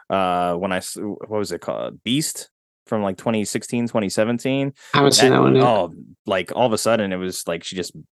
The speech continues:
Speaker 1: I was like, "Okay, well, I, I have to pay attention to whatever she's gonna do from now on because she's amazing." And, uh,
Speaker 2: It's a
Speaker 1: you know,
Speaker 2: recent
Speaker 1: she,
Speaker 2: one?
Speaker 1: uh, I wanna say twenty seventeen. Might have been twenty eighteen, but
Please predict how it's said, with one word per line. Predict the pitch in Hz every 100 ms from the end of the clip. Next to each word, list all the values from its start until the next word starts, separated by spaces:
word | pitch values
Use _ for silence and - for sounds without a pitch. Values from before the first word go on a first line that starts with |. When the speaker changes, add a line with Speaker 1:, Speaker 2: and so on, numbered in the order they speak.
| -
Speaker 1:
I | 85
was | 92 -
like, | -
"Okay, | 120 - 80
well, | 76 71 69 71 _ _ _ _ _
I, | - 87 -
I | 95
have | 113 -
to |
pay | - 95
attention | 87 98 90
to |
whatever | 87 85 80
she's | 76 95 82
gonna | 80
do | 76 85
from | 80 76
now | 69 73
on | 82 78
because | 69 - 71
she's | - 73
amazing." | 71 76 78 69 67
And, | 50 50 _ - - _ _
uh, | - 160 160
Speaker 2:
It's | 165 202
a |
Speaker 1:
you | 160
know, | 180
Speaker 2:
recent | 180 202
Speaker 1:
she, |
Speaker 2:
one? | 196 214 214 214 - _ 123
Speaker 1:
uh, | 131 131 135 139 143
I | 151
wanna | 226
say | - 151
twenty | - 147 139 113
seventeen. | - - 95 87 69 - 50 50 50 - _ _ _ _ _ 110
Might | 127
have | 120
been | 104
twenty | - 85 -
eighteen, | 58 - 57 60
but | 60 67